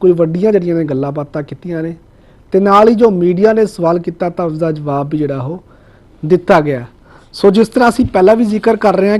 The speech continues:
ਕਿ ਅੰਮ੍ਰਿਤਪਾਲ ਸਿੰਘ ਦੀ ਪਾਰਟੀ ਦਾ ਅਕਾਲੀ ਦਲ ਦੇ ਵਿੱਚ ਹੋਵੇਗਾ ਗੱਠਜੋੜ, ਕਿਉਂਕਿ ਜੇਕਰ ਆਪਾਂ ਪਿਛਲੇ ਕੁਝ ਸਮੇਂ ਦੀ ਗੱਲ ਕੀਤੀ ਜਾਵੇ ਤਾਂ ਬੜੀਆਂ ਚਰਚਾਵਾਂ ਚੱਲ ਰਹੀਆਂ ਸੀ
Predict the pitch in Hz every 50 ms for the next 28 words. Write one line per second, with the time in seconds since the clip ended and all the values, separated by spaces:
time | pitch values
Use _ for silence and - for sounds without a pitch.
0 | 208 - - 220 226 226 233 294 - - - - - - - - - _ _ -
1 | - _ _ - _ _ - 139 160 175 190 196 - - - 214 202 202 208 208
2 | 208 - - 214 208 208 208 185 208 202 - - 165 156 160 160 165 190 185 202
3 | 196 190 - 180 151 160 170 170 190 175 180 190 180 175 175 - 139 123 147 147
4 | 160 175 175 180 175 170 175 165 160 - 175 175 190 190 196 240 - _ _ _
5 | _ _ - - - - - - - - 220 196 - 240 240 247 247 247 247 -
6 | - - _ - - - _ _ _ _ - 160 165 202 202 202 262 240 226 220
7 | 220 - 233 226 233 - 208 - - 208 214 220 226 226 233 226 - - - 190
8 | 185 220 - - 185 180 185 196 180 208 185 190 180 180 175 180 165 - 175 170
9 | 165 151 151 165 170 165 165 - 175 170 170 180 196 170 - _ _ _ _ _
10 | _ _ _ _ _ _ _ - _ _ - 170 202 214 226 262 262 254 254 254
11 | 214 190 - 202 175 175 190 196 185 202 170 156 160 175 175 170 165 - - 185
12 | 175